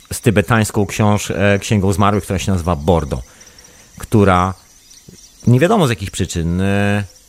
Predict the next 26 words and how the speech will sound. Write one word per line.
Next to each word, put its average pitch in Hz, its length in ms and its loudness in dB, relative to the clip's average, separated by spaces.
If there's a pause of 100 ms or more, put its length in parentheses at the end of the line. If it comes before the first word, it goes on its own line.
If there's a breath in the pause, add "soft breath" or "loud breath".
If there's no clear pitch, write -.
(260)
właściwie 143 240 -2
nikt 165 200 0
oficjalnie, 156 560 2
nikt 139 160 0
nie 139 120 0
sprecyzował, 123 760 -2
co 147 160 -2
było 127 220 0
powodem, 113 600 0
ale 107 480 0
jakieś 113 400 -4
tysiąc 170 380 0
lat 139 180 -2
temu 92 380 2 (340 loud breath)
ta 107 100 -2
księga 147 540 0
została 107 400 -2
schowana 110 540 0
i 151 80 -4
ta 135 120 -2
praktyka 135 480 -2
została 120 420 0
niejako 113 360 -2
zakazana 107 800 0 (600 loud breath)
i 139 100 6
ukryta. 131 540 0